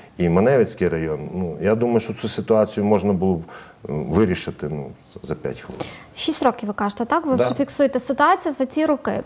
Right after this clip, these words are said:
Speaker 2: Покращилася чи ні, якщо говорити про дороги?
Speaker 1: Бачите, е, в нас як ішли по, е, з даною патологією,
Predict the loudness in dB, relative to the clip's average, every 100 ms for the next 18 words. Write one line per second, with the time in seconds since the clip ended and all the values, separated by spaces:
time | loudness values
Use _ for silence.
0 | -4 -2 2 2 2 0 2 2 2 -2
1 | 2 2 2 -2 -2 0 0 2 2 4
2 | 2 2 2 2 2 -2 -8 -14 -20 -20
3 | -14 -8 -8 -6 -8 -6 -6 -8 -10 -12
4 | -12 -16 -16 -18 -18 -20 -20 -20 -20 -20
5 | -20 -20 -20 -20 _ -20 -20 -20 2 2
6 | 2 -2 -4 -4 -4 -2 0 -2 -4 -10
7 | -20 -20 -20 -20 -20 -8 0 2 2 2
8 | 2 2 -6 -10 -4 0 2 0 -4 0
9 | 2 4 4 4 2 2 4 4 4 2
10 | 2 2 4 4 2 0